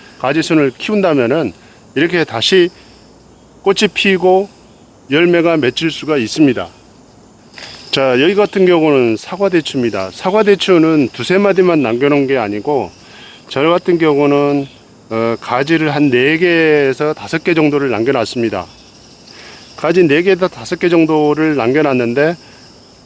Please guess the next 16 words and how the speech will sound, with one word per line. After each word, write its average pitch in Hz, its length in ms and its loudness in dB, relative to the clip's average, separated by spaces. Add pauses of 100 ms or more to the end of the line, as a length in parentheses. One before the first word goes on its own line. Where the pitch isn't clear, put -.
그 180 380 4
이 170 180 -4
차 208 200 -4
가지에서 170 800 0 (680)
열매순이 165 560 2
나오고 135 480 0
그 127 180 -6
열매순에서 151 880 0 (180)
지금 151 400 -2
이렇게, 135 420 -4 (720)
어, 104 400 0
결실이 143 400 0
되고 120 260 -2
있습니다. 95 400 -4 (2250)
이 151 80 4
사과대추하고 185 1500 2